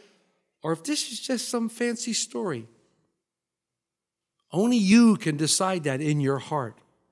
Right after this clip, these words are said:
Only you can decide that in your heart for yourself.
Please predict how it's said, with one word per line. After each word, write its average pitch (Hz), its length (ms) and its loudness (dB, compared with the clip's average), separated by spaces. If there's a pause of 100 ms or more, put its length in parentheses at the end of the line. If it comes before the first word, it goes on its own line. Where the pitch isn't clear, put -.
(420)
Only 233 280 6
you 220 340 8
can 170 200 0
decide 156 520 0
that 131 240 -2 (360)
in 156 180 2
your 135 120 0
heart 131 340 -4
for - 220 -6
yourself. 135 680 -4